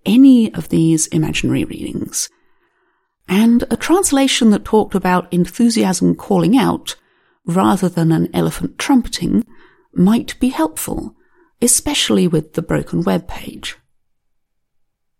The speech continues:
This doesn't mean that the original meaning of the hexagram was elephant, either. This need to get beyond the literal,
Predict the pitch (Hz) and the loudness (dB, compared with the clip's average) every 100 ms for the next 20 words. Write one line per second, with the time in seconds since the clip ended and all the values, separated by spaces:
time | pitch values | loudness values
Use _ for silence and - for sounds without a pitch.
0 | _ _ _ _ _ _ _ _ _ _ | _ _ _ _ _ _ _ _ _ _
1 | _ 262 302 - 220 285 - 427 226 214 | _ -2 0 -2 -2 -2 -2 0 2 4
2 | 190 - 185 180 180 165 202 247 277 240 | 4 2 -2 0 -2 0 0 0 2 4
3 | 196 175 175 165 151 147 - 165 - 170 | 4 4 4 4 2 -2 -6 -8 -4 -2
4 | 165 156 143 147 - 160 - - - - | -2 -2 -2 -4 -4 -6 -6 -8 -10 -12
5 | - 202 233 190 349 - _ _ _ _ | -6 -2 0 -2 -6 -12 _ _ _ _
6 | _ _ - 226 - 220 226 233 208 - | _ _ 0 0 4 4 6 4 2 0
7 | 180 160 - - - 180 180 165 151 139 | 0 0 -4 -4 0 2 4 2 2 0
8 | - - 214 226 | -2 -2 0 0